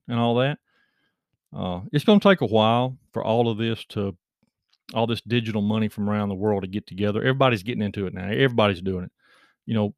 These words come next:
at one point, Bitcoin was, what, forty-two thousand dollars a share? Its news in China came out, it dropped down in the thirties. But, uh, I know if you bought into Bitcoin a year or so ago, you're a rich fella <laughs> right now. But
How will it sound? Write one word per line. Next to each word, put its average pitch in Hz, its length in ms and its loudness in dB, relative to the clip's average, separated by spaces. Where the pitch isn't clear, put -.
at 110 120 0
one 139 160 2
point, 113 340 0
Bitcoin 113 400 2
was, 104 120 -4
what, - 180 2
forty-two 120 500 2
thousand 113 460 4
dollars 113 340 4
a 92 40 -6
share? 110 460 0
Its - 120 -10
news 120 220 4
in 107 80 -4
China 151 320 4
came 110 240 2
out, 107 120 0
it 101 40 -4
dropped 107 280 0
down 107 140 0
in 101 80 -4
the 92 80 -8
thirties. 101 500 -2
But, 104 180 -8
uh, 92 200 -10
I 110 60 -6
know 135 100 0
if 131 140 -4
you 147 80 0
bought 139 260 4
into 131 160 2
Bitcoin 113 540 -2
a 101 40 -2
year 107 240 -4
or 101 40 -6
so 107 260 -2
ago, 107 240 0
you're 117 240 0
a 110 60 0
rich 104 200 -2
fella 101 260 -4
<laughs> - 20 -2
right 107 260 0
now. 117 300 0
But 104 260 -8